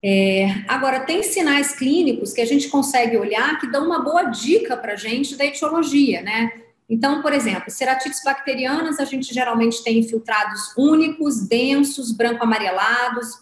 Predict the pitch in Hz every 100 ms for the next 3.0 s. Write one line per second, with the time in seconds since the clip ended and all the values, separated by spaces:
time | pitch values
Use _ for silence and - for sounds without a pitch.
0 | - 240 226 233 233 226 220 202 196 202
1 | 220 233 226 - 233 214 233 233 226 220
2 | 220 214 208 196 - 202 208 226 220